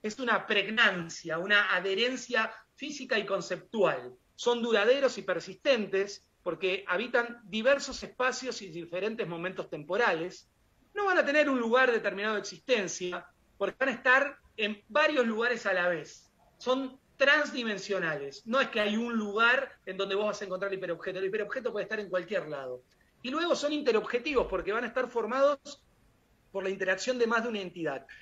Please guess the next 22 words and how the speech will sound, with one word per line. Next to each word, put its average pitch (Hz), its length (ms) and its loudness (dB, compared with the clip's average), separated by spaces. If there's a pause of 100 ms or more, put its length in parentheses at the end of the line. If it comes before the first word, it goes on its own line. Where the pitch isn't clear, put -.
(120)
Y 165 60 -20
con 220 140 2
la 220 80 0
interacción 233 440 0
de 302 60 -4
más 254 140 -2
de 262 80 -4
una 240 80 -2
entidad 233 460 0
me 202 180 -4
refiero 226 460 2
a 160 200 2 (240)
entidades 214 420 0
que 202 120 -2
tienen 208 260 -4
que 202 120 -2
ver 220 260 -2
con 160 400 2 (320)
intereses 202 480 2
políticos, 180 720 -2
económicos, 185 840 -2
con 175 320 0